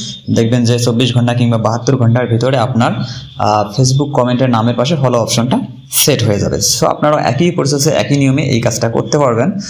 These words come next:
So আর একটা সেটিংস আমি আপনাদেরকে দেখাই, এটা আপনাদের সিকিউরিটির জন্য হয়তো আপনার কাজে লাগতে পারে।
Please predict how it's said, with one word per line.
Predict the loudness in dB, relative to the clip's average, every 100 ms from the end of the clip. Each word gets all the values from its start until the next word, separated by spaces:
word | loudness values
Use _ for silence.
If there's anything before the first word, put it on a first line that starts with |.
| -10 -8
So | -2 0
আর | 0
একটা | 0
সেটিংস | 0 0 0 0
আমি | 0 0
আপনাদেরকে | 0 0 2 2
দেখাই, | 2 2 0
এটা | 0 0
আপনাদের | 0 0 0
সিকিউরিটির | 0 0 0 0 2
জন্য | 2 2
হয়তো | 2 2 0
আপনার | 0 -2
কাজে | 0 2
লাগতে | 2 0 0
পারে। | 2 2